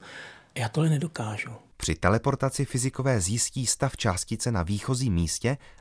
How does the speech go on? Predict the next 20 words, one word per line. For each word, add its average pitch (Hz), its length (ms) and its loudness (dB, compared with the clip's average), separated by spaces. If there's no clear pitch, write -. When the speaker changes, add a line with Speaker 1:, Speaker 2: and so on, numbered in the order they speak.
Speaker 2:
a 95 100 2
informaci 175 580 0
o 113 120 0
tom 147 220 0
pošlou 104 340 -2
do 82 140 2
místa, 113 440 0
kde 135 160 0
se - 160 0
má 90 180 2
vytvořit 117 540 0
částice - 560 -2
nová. 80 460 2
A - 80 0
stačí, 170 400 0
když 160 220 -2
pošlou 139 360 -2
jen 127 300 0
část 160 420 0
vlastností. 80 640 -4